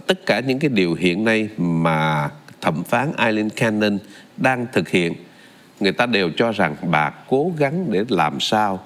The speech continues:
tạo thêm những cái điều kiện thuận lợi cho cựu Tổng thống Donald Trump, nhất là trong bối cảnh cuộc bầu cử ngày đang đến gần. Chúng tôi mời quý vị cùng theo dõi phần nhận định và phân tích với ta Lê Diệp sau đây.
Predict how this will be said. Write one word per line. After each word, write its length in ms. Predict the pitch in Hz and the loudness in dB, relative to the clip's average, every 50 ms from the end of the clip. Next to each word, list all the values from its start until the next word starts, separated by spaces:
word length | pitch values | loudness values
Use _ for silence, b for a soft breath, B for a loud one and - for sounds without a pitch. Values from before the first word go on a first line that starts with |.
| - - | -18 -6
tạo 280 | - 82 76 78 87 80 - | -2 -2 -2 -2 -4 -6 -4
thêm 360 | - 120 113 110 101 98 87 | -2 0 0 0 0 0 0
những 120 | 87 87 | -2 0
cái 120 | - 139 117 | 0 0 0
điều 160 | 92 78 73 - | 0 -2 -2 -2
kiện 200 | - - 78 71 82 - - | -2 -4 -2 -2 -6 -4 -2
thuận 200 | 82 73 76 76 | -2 -2 0 0
lợi 240 | 80 78 73 80 80 B B B B B B - | 0 0 0 0 -2 B B B B B B -2
cho 100 | 110 101 - - - | -2 -2 -2 -6 -4
cựu 160 | - 80 76 | -4 -4 -2
Tổng 160 | - 85 78 | -2 -4 -2
thống 180 | 113 117 139 139 | -2 -2 -2 0
Donald 260 | 123 107 98 95 92 | 0 0 0 -2 0
Trump, 240 | - 107 98 87 - B B B B B B B - | 0 0 -2 -2 -2 B B B B B B B -4
nhất 220 | - - - 190 - - - | 0 0 0 -2 -2 -10 -8
là 120 | - - - - | -6 -6 -2 -2
trong 200 | - 95 101 92 | -2 -2 0 0
bối 160 | 90 - 143 - | 0 0 -2 0
cảnh 200 | - - - 110 - - | -2 -2 -2 -2 -6 -4
cuộc 180 | - 87 67 | -4 -4 -2
bầu 160 | - 80 76 - - | 0 -2 -4 -2 -2
cử 260 | - 82 85 92 - - - | -2 -2 0 -2 -4 -4 -4
ngày 260 | 87 85 82 67 60 - - | -2 -2 -2 -2 -4 -6 -4
đang 300 | - 92 82 82 82 87 | -4 -4 -2 -2 -2 0
đến 180 | 87 92 139 | 0 -2 0
gần. 160 | 135 95 80 - - - - - B B B B B B B B B B B B B | 0 0 -2 -2 -6 -16 -20 -20 B B B B B B B B B B B B B
Chúng 100 | - 151 | -6 0
tôi 120 | 151 160 135 | 0 0 0
mời 160 | 123 101 90 | 2 0 0
quý 140 | 85 - 135 | 0 -2 -2
vị 280 | 123 107 90 82 - - - - - - - - | 0 0 0 0 -2 -6 -12 -20 -20 -20 -20 -4
cùng 200 | - 95 82 76 | -2 -2 -2 0
theo 160 | - 104 101 | -2 -2 0
dõi 200 | 92 87 80 90 - | 0 0 0 0 -4
phần 220 | 127 - 92 78 76 | -2 -2 -2 0 0
nhận 200 | 76 73 73 78 | 0 -2 0 -2
định 140 | 80 76 82 | -2 -2 -2
và 120 | 82 80 | -4 -2
phân 200 | - 98 92 90 | -2 -2 -2 0
tích 120 | - - - - | -2 -4 -4 -2
với 80 | - 110 | -6 -4
ta 160 | - - 92 | -2 -2 -2
Lê 140 | 87 87 82 | 0 -2 -2
Diệp 180 | 80 78 73 - - - - - - - | -2 -4 -4 -4 -10 -20 -20 -20 -20 -10
sau 240 | - - - - 80 | -6 -4 -2 -2 -2
đây. 100 | 73 73 | -2 -4